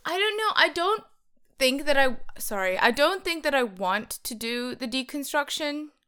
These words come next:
because I find it very overwhelming when I've tried it before. It becomes, it makes the task a lot bigger than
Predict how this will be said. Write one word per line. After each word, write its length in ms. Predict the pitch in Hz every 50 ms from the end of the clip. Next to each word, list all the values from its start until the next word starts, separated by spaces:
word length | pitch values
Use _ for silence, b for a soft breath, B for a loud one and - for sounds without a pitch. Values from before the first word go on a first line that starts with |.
| - 220 208
because 360 | 220 226 226 - 254 240 -
I 160 | - - 202 214
find 300 | 208 - 220 220 226 233
it 180 | 233 - - -
very 300 | 214 196 190 196 196 -
overwhelming 680 | 170 180 190 196 196 190 190 175 175 185 190 196 202 202
when 120 | 208 202
I've 120 | 190 196 196
tried 220 | - - 175 170 190
it 160 | 185 - -
before. 540 | - - - - 190 190 196 262 294 311 - _ _ _ _ -
It 160 | - 269 -
becomes, 500 | - 214 - 240 214 214 208 208 208 - -
it 160 | - 208 -
makes 260 | - 208 214 208 -
the 100 | - 262
task 580 | - - 220 208 190 190 208 - - - - - _ _ -
a 80 | 202
lot 280 | 202 190 175 - 196 -
bigger 420 | 202 196 190 202 202 214 220 226
than 600 | 220 - 226 214 208 208 214 214 214 208 - -